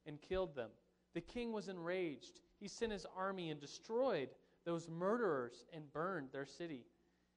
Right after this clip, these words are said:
Then he said to his servants, 'The wedding banquet is ready, but those I did, but those I invited did not deserve to come.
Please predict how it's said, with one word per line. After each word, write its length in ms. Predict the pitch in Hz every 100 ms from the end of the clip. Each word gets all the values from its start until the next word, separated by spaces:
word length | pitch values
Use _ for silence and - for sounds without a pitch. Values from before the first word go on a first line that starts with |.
| _ 139
Then 180 | 175 185
he 140 | 196
said 340 | - 208 196
to 100 | 196
his 160 | 190 185
servants, 480 | 202 185 151 127 -
'The 120 | 156
wedding 320 | 165 190 196
banquet 340 | 180 185 185 165
is 160 | 156
ready, 320 | 185 185 135 - - _
but 180 | 156 156
those 300 | 208 214 214
I 160 | 180 175
did, 360 | 147 208 202 - - _
but 160 | 170 170
those 260 | 208 208
I 140 | 208 202
invited 420 | 190 185 180 151
did 140 | 165
not 200 | 180 175
deserve 360 | 160 147 180 175
to 80 | 165
come. 340 | 185 170 143